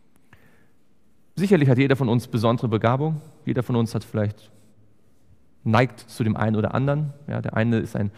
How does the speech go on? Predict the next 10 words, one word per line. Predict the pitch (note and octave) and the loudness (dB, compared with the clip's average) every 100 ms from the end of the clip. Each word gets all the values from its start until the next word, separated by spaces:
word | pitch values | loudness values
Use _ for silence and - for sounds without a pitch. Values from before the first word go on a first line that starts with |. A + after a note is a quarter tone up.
| - - - - - | -18 -20 -20 -20 -14
ein | - - | -8 -6
begeisterter | A#2 - - G3+ - C#3+ B2+ | -6 -6 -2 -2 0 2 4
medizinischer | A#2+ A2+ - D#3+ C#3 C3 | 2 0 -2 0 2 0
Missionar | A#2+ B2+ A#2 F#3 - - - - - - | 0 2 2 2 -4 -18 -20 -20 -20 -10
und | A#2 G#2+ - | -6 -4 0
hält | D3 C#3 | 0 0
nicht | B2+ | -4
viel | - C3+ C#3 C#3 | -4 0 0 0
vom | B2 A2+ | 0 -2
Predigen. | - B2+ D3 | -2 -4 -4